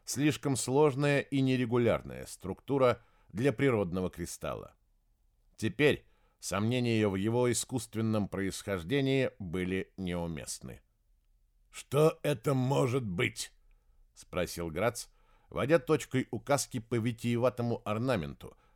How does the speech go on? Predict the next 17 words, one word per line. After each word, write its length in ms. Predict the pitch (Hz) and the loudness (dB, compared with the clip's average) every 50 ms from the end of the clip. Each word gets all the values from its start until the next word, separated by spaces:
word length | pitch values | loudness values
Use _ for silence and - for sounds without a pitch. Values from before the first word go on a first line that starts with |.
| _ | _
красовавшемуся 920 | - 87 90 - - 92 87 107 110 - - - 107 107 104 92 - 101 98 | -8 -8 -6 -6 -4 -4 -2 -2 -2 -2 -4 -4 -2 -2 -2 -2 -4 -4 -4
в 20 | 98 | -4
основании 600 | 95 - - 104 98 98 92 85 85 82 82 80 | -4 -4 -4 -4 -2 -2 -2 -2 -2 -4 -6 -6
шара. 420 | - - - 85 71 55 - - _ _ _ _ _ _ _ _ _ - - _ _ _ _ _ _ _ | -8 -8 -8 -8 -8 -8 -10 -18 _ _ _ _ _ _ _ _ _ -20 -20 _ _ _ _ _ _ _
Было 240 | - 120 180 180 175 | -2 0 2 4 4
не 160 | 175 175 160 | 6 4 4
совсем 420 | - - 151 - - - 147 135 | 4 2 -2 -2 -2 -4 -4 -4
понятно — 580 | 113 - 123 123 117 85 67 - - - 50 - _ _ _ _ _ _ _ _ - | 0 0 0 0 0 -2 -4 -4 -10 -16 -18 -18 _ _ _ _ _ _ _ _ -4
интересуется 800 | 104 117 110 - 127 131 120 - - 160 151 135 117 - - 123 | -4 -2 0 0 0 0 0 0 2 2 2 2 2 0 -4 0
ли 80 | 120 | 2
он 140 | 120 117 113 | 4 4 4
мнением 440 | 110 107 113 117 113 107 104 101 92 | 4 2 2 2 2 2 2 0 -2
команды 600 | - - 90 98 110 127 135 131 117 98 92 87 | -4 -4 -4 -2 0 2 2 2 0 0 0 0
или 120 | 85 82 85 | 0 -2 -4
просто 420 | - - 113 120 117 - - 104 | -4 -2 -4 -4 -4 -4 -4 -2
размышляет 680 | 101 98 82 92 95 85 - - 87 87 85 82 - | -2 -2 -2 -2 -4 -6 -6 -6 -4 -2 -2 -4 -6
вслух? 480 | - - - - 80 73 - - - _ | -8 -16 -14 -12 -12 -12 -14 -16 -20 _